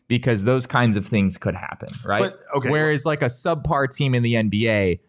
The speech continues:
Speaker 1: is not going to beat one of the top seeds,
Speaker 2: This
Speaker 1: right?
Speaker 2: is
Speaker 1: You just know that that's, there's no way that's possibly going to happen.
Speaker 2: This is what Keith Olbermann had to say. He said, "I like the Phils way more than the Braves. I've come to dislike the Dodgers, and Bob Melvin is a friend of mine.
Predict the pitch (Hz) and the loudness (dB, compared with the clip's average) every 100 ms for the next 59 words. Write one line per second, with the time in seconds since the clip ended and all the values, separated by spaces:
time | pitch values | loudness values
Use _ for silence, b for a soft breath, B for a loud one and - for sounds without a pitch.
0 | _ 120 110 131 123 131 120 110 95 90 | _ -2 0 0 0 0 0 2 0 0
1 | 101 85 95 95 85 80 - - - 73 | 0 0 0 0 -2 -6 -8 -10 -12 -14
2 | - - - 147 104 139 131 123 - 107 | -14 -14 -4 -2 0 0 0 0 0 0
3 | 110 104 95 87 85 - 95 104 92 104 | 0 0 0 -2 -4 -6 -2 0 2 2
4 | 113 101 95 87 80 - 82 - 87 87 | 2 2 2 0 -2 -2 -4 -2 -2 -2
5 | 80 76 76 - - - 107 131 139 131 | -2 -4 -8 -12 -16 -6 -2 -2 0 0
6 | 107 - 117 107 98 87 87 92 85 - | 2 0 2 4 2 0 0 -2 -6 -8
7 | 82 87 90 95 98 139 156 147 - 147 | -8 -6 -2 0 2 2 0 -6 -2 0
8 | 143 110 123 131 120 117 113 101 95 95 | 0 0 -2 2 0 0 -2 0 0 0
9 | 98 95 92 - 139 143 123 117 - 113 | -2 -4 -10 -4 0 0 0 -2 0 -2
10 | 110 104 95 92 98 95 98 101 98 113 | -2 -2 0 0 -4 -8 -8 -4 0 0
11 | 113 107 104 98 95 90 98 85 78 78 | 2 2 2 0 -6 -8 -8 -10 -10 -18